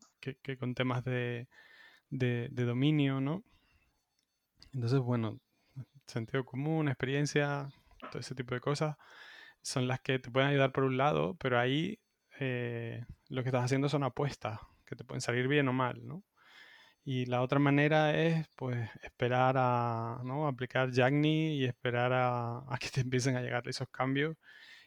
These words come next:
y en ese momento es cuando te proteges contra ellos, ¿no? Digamos que podrías usar el,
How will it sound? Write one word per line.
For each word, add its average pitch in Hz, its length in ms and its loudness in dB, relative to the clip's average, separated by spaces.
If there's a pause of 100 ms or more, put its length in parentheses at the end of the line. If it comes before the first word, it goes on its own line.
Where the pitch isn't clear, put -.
y 127 160 0
en 120 120 0
ese 120 120 0
momento 127 560 0
es 135 80 0
cuando 123 300 -4
te 117 100 -8
proteges 123 340 -4
contra 123 360 -2
ellos, 113 200 -6
¿no? 147 240 -6
Digamos 123 380 -6
que 123 340 -6
podrías 123 280 -8
usar 123 240 -4
el, 120 240 -10